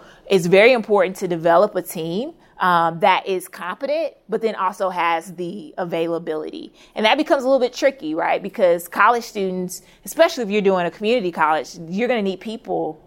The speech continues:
during the day. <laughs> Um, and, um, so a lot of times people see that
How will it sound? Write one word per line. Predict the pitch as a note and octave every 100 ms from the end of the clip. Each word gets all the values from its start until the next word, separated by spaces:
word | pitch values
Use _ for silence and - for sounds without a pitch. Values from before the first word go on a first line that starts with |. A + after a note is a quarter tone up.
| G3
during | F#3 F3+ F3 E3 E3+ G3 _ _ -
the | D#3
day. | D#3+ D#3 - - _ -
<laughs> | - D#4 - - D#4
Um, | - A3 G3+ F#3+ F3+ F3 -
and, | G3 G3 F#3 F3+ F3+ - - -
um, | - G#3+ F#3+ F3+ F3 -
so | - A#3+ F#3+ F#3
a |
lot | G3 A3 A#3+
of |
times | B3+ G#3
people | A3 G3
see | G3+ - G#3
that | G3 F3 E3+ -